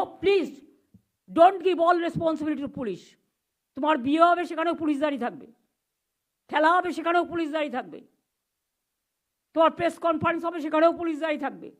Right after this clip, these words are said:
তুমি রাতে ঘুমাবে, সেখানেও পুলিশ দাঁড়িয়ে থাকবে, তোমার সিকিউরিটি, সেখানেও পুলিশ দাঁড়িয়ে থাকবে। আর তোমার হাসপাতালে তোমার সিকিউরিটি এজেন্টকে দেখবার জন্য পুলিশ দাঁড়িয়ে থাকবে?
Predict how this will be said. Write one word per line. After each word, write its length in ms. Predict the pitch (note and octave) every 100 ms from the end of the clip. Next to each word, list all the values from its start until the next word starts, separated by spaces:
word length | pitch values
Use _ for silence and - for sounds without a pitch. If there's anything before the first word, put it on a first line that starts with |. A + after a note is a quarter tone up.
| _ _ _ _ _ _ _ _
তুমি 160 | E4 F4
রাতে 300 | E4 D4+ F4+
ঘুমাবে, 340 | C4+ D#4+ E4+
সেখানেও 340 | E4 D4+ D#4 E4
পুলিশ 260 | E4 D#4+
দাঁড়িয়ে 220 | C#4 D#4+ C#4+
থাকবে, 360 | D4+ A3+ - - _ _ _ _ _ _ _ _ _ _ _ _ _
তোমার 220 | D4+ E4
সিকিউরিটি, 440 | - D4 F4 D#4 D4+
সেখানেও 320 | D#4 D4+ E4
পুলিশ 280 | E4 E4 C#4+
দাঁড়িয়ে 220 | D#4+ C#4+
থাকবে। 400 | D4+ B3+ G#3+ - _ _ _ _ _ _ _ _ _ _ -
আর 100 | A#3+
তোমার 260 | D#4 D#4+
হাসপাতালে 680 | C4 D4 - D#4+ D#4+ D#4+ D4 - _ _
তোমার 200 | D4+ D#4
সিকিউরিটি 480 | D4 D#4 D#4+ E4 D#4+
এজেন্টকে 320 | D#4 D#4 D#4+
দেখবার 300 | D#4 C#4 D#4+
জন্য 200 | C#4 E4+
পুলিশ 240 | F4+ E4+ D#4
দাঁড়িয়ে 240 | F#4 F#4+
থাকবে? 360 | A4+ F#4+ C#4